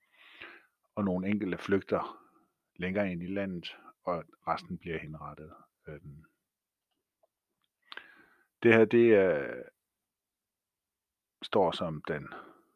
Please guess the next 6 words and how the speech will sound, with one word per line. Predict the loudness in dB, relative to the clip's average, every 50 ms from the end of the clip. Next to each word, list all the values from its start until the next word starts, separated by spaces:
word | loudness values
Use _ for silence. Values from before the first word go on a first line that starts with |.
| _ _ _ _ _ _ -2
voldsomste | 0 0 2 0 -2 -4 -6 -6 -6 -6 -8 -8 -10 -16 _ _ _ _ _ _ _ _ _ _ _ _ _ _ _ _ _ _ _ _ -6
krig, | -2 -2 -2 -2 -4 -8 -16 -18 -18 -20 _ _ _ _ _
procentvis | -8 -6 -4 -4 -4 -4 -4 -4 -4 -4 -4 -6 -6
af | -8 -8 -8 -6
befolkningstab, | -6 -6 -4 -2 -4 -4 -4 -4 -6 -10 -10 -10 -12 -8 -6 -4 -4 -4 -6 -6
øh, | -6 -6 -4 -4 -4 -6 -8